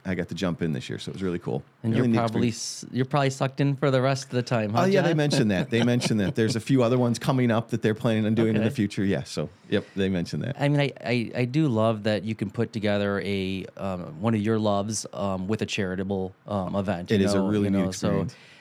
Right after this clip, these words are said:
Speaker 2: you know, w-, uh,
Speaker 1: You've
Speaker 2: we
Speaker 1: done
Speaker 2: both
Speaker 1: the same, yeah.
Speaker 2: Okay, we've done things as well, and, you know, again, John and I bo-, are both golfers as well, and we, we love to support, um, a lot of our charities with some of the charitable golf outings, and some of these things have been,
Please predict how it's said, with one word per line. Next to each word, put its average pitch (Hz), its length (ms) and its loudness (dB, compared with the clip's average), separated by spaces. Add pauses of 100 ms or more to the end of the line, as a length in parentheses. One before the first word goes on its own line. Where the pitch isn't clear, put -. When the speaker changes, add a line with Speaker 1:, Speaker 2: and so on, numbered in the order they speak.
(120)
Speaker 2:
you 110 80 0
know, 104 100 2
w-, 95 240 -4
uh, - 140 -6
Speaker 1:
You've 120 360 2
Speaker 2:
we 123 40 4
Speaker 1:
done 123 120 4
Speaker 2:
both 117 100 4
Speaker 1:
the 110 40 2
same, 123 520 0
yeah. 131 240 2
Speaker 2:
Okay, 135 100 2
we've 139 180 2
done 139 180 2
things 127 260 0
as 120 120 0
well, 98 300 0
and, 101 140 0
you 101 180 -2
know, 101 220 0
again, 98 280 0
John 110 200 0
and 107 80 2
I 101 80 2
bo-, 101 180 -2
are 95 140 -4
both 90 240 -10
golfers 101 400 0
as 90 100 -4
well, 98 240 0
and 95 160 -2
we, 104 260 -2 (140)
we 104 160 -2
love 104 220 0
to 107 80 -2
support, - 540 -4
um, 95 180 -2
a 95 100 -2
lot 101 160 0
of 98 80 -4
our 95 80 -2
charities 101 420 -4
with 95 120 -8
some 110 100 -6
of 104 80 -2
the 95 80 -2
charitable 98 380 -4
golf 101 240 -2
outings, 92 360 -2
and 90 180 -6 (340)
some 131 120 -2
of 131 40 0
these 104 160 -2
things 104 200 -4
have 92 120 -4
been, 90 280 -4